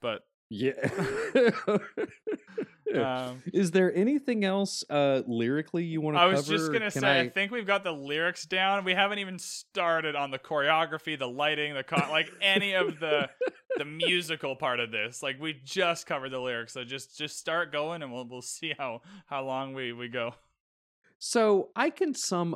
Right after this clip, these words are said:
Speaker 2: up all of my musical thoughts quickly, and then we can unpack them at your leisure. Here's the thing, though. Here's what I love about this tune, is that at the beginning of it, when she's giving the toast that you mentioned earlier, she's, she's clearly not enjoying herself.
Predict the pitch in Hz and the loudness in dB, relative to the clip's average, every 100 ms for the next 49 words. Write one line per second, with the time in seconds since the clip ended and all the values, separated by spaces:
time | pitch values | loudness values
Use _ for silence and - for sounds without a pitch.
0 | - 117 113 110 - - 117 123 127 117 | -2 0 0 -2 -10 -4 0 2 2 -2
1 | 110 101 95 87 90 - 104 104 107 101 | -4 -4 -4 -4 -8 -8 -6 -2 -4 -4
2 | 101 92 - 92 85 80 - - - _ | -6 -8 -6 -6 -4 -6 -10 -12 -12 _
3 | _ _ _ - - 151 - 92 76 76 | _ _ _ -12 -2 -2 -2 -8 -8 -10
4 | - 107 123 127 123 127 113 104 - 120 | -8 -4 -4 -4 -6 -6 -6 -8 -4 -4
5 | - 104 90 92 95 95 90 85 78 76 | -4 -6 -4 -6 -8 -8 -8 -8 -8 -10
6 | - 50 - - 302 - 143 - 90 69 | -12 -18 -12 -4 -4 -4 -8 -6 -8 -10
7 | 55 - - 262 269 175 139 101 92 90 | -18 -14 -6 -6 -4 -6 -4 -4 -6 -8
8 | 78 82 80 - 73 - - - _ _ | -10 -12 -12 -14 -12 -12 -14 -16 _ _
9 | _ _ _ _ _ _ _ 135 135 120 | _ _ _ _ _ _ _ 0 0 -2
10 | - 123 117 - - - _ _ - 139 | -4 -2 -2 -6 -12 -20 _ _ -10 -6
11 | - 143 160 127 190 240 151 120 110 107 | -4 -4 -6 0 2 2 2 0 2 0
12 | 110 110 110 - 143 - 123 135 143 131 | -2 -4 -8 -6 -8 -2 -2 0 -2 -4
13 | - 110 98 95 - 101 98 104 95 92 | -2 -2 -2 -4 -6 -4 -4 -4 -4 -4
14 | 90 - 92 82 98 98 92 92 85 - | -4 -6 -8 -8 -6 -4 -2 -2 -4 -6
15 | 110 107 101 - - 113 - 139 131 113 | -4 -4 -4 -8 -8 -8 -8 -4 -2 -2
16 | 104 95 101 92 - - 98 85 90 90 | -4 -2 -4 -4 -8 -10 -10 -8 -8 -8
17 | 85 87 85 82 82 | -10 -8 -6 -6 -8